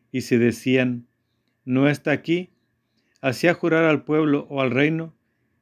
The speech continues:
que no te habían encontrado. Y ahora tú dices, 'Vete y di a tu señor, Elías está aquí.'" Cuando me alejé de ti, el Espíritu de Yahvé,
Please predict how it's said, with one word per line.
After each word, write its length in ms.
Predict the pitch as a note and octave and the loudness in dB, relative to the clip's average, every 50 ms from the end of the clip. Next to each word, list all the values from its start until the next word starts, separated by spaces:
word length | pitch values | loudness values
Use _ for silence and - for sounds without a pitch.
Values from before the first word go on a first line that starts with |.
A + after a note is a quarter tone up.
| _ _ | _ _
que 140 | - C#3+ C#3 | -2 0 2
no 180 | D3+ E3 E3+ | 2 0 0
te 100 | - D#3+ | 0 0
habían 300 | C#3+ C3 C3 C3+ C3+ C3 | 0 2 2 2 2 2
encontrado. 720 | B2+ B2+ A#2 - A#2 A#2 A2+ A#2+ B2 B2 B2+ B2 B2 B2 A#2+ - _ _ _ _ _ _ _ _ _ _ _ _ _ _ _ _ _ _ _ _ _ _ _ _ _ _ | 0 -2 -2 -2 -2 -2 -2 0 0 0 0 -2 -4 -6 -10 -16 _ _ _ _ _ _ _ _ _ _ _ _ _ _ _ _ _ _ _ _ _ _ _ _ _ _
Y 120 | C3+ C3 B2+ | 2 2 4
ahora 300 | C3+ C3+ C#3 C3+ A2 - | 4 4 2 2 0 -2
tú 120 | C3 C3 | -2 0
dices, 520 | B2+ C3+ C#3+ C#3 - B2 A#2 - - _ _ _ _ _ _ _ _ _ _ _ - | 2 2 0 0 -2 -6 -8 -8 -12 _ _ _ _ _ _ _ _ _ _ _ -8
'Vete 600 | A#2+ A2+ B2+ C#3+ C#3+ - - B2 A2+ A2 G#2+ - _ _ _ | -2 2 2 2 2 0 -2 -6 -6 -6 -8 -12 _ _ _
y 120 | C#3 C3 | -10 -4
di 180 | B2 C3+ C#3 C3+ | 0 2 2 2
a 120 | C3 A2 | 2 0
tu 120 | - C3 A#2 | -2 -6 -8
señor, 560 | - - A#2 A2 A2+ A#2 A#2+ B2 B2 - - _ _ _ _ - | -6 -4 -2 0 0 2 0 0 -2 -6 -12 _ _ _ _ -6
Elías 500 | B2+ B2 A#2+ B2 C3 C3+ C#3 B2+ - - | -4 0 2 2 4 4 2 0 -2 -6
está 360 | C3+ A#2+ - _ C#3 C#3 C#3 | -8 -8 -8 _ -6 -6 -6
aquí.'" 340 | B2+ - - D#3+ E3+ F3+ - _ _ _ _ _ _ _ _ _ _ _ _ _ _ _ _ _ _ _ _ _ _ _ _ _ _ _ _ _ | -6 -8 -12 -14 -14 -16 -18 _ _ _ _ _ _ _ _ _ _ _ _ _ _ _ _ _ _ _ _ _ _ _ _ _ _ _ _ _
Cuando 300 | _ - C#3+ C#3 C#3+ C#3+ | _ 2 2 4 4 4
me 120 | C#3+ C#3+ C#3 | 4 4 4
alejé 360 | C3+ C3+ C3+ - - E3+ F3+ | 4 2 0 0 -2 -2 0
de 160 | F3+ F#3 F3 | 0 0 -2
ti, 400 | F3+ - F#3 F3+ E3+ E3 D#3+ - _ _ _ _ _ _ | -2 -2 -2 -2 -2 -4 -8 -14 _ _ _ _ _ _
el 160 | _ C#3+ C#3+ C#3+ | _ -2 2 2
Espíritu 460 | C#3+ C3+ - - D#3+ D#3 D#3 - D#3 | 2 2 0 -2 -4 -2 0 0 2
de 60 | D3 | 2
Yahvé, 420 | C#3+ C#3+ C3 C#3+ D3 D#3 D3+ C3 | 2 4 2 2 0 0 -2 -8